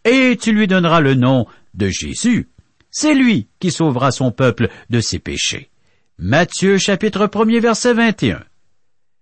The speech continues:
Avant même sa naissance à Bethléem,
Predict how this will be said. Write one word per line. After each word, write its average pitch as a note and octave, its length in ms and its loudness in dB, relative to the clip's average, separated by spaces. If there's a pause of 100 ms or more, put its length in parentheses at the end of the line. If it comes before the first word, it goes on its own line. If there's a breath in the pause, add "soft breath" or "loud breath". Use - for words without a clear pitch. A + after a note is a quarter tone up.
(100)
Avant B2+ 420 2
même D#3 420 2
sa A#2 220 0
naissance C3+ 540 0
à G2 60 0
Bethléem, E3+ 680 2